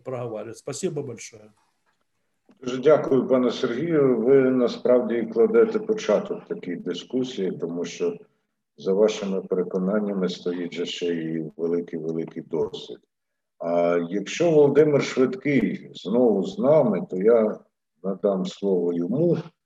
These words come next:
Speaker 2: Пане Володимире? Ні. А якщо ні, то настала черга Олексія Кривенка, аналітика Української енергетичної біржі. Будь ласка, пане Олексій.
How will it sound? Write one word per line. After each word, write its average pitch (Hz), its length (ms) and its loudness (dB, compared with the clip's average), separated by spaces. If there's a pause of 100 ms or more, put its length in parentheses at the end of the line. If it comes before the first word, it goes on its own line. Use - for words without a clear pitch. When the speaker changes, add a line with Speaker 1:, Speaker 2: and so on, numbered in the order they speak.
(1040)
Speaker 2:
Пане 92 240 0
Володимире? 139 680 2 (1800)
Ні. - 320 -8 (540)
А 87 240 0
якщо 90 380 -2
ні, 165 260 0
то 120 160 2
настала 123 520 2
черга 117 580 4
Олексія 98 580 -2
Кривенка, 76 840 2
аналітика 101 600 0
Української 95 760 0
енергетичної 80 800 -6
біржі. - 580 -10
Будь 85 200 -2
ласка, - 300 -6
пане 65 200 -12
Олексій. - 380 -18